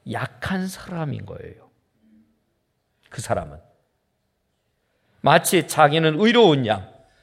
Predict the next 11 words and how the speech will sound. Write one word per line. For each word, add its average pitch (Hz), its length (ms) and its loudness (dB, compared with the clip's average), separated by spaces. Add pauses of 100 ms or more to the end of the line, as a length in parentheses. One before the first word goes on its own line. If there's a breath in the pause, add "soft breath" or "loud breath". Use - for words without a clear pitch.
(180)
자기가 151 480 6
마치 151 480 2
판단자가 220 720 4
된 180 220 0
것처럼 185 520 0 (260 loud breath)
자기의 185 520 2
기쁨을 220 1080 2
위해서 190 540 2
비판하려고 147 800 2
하는 101 180 -10
거예요. 98 260 -16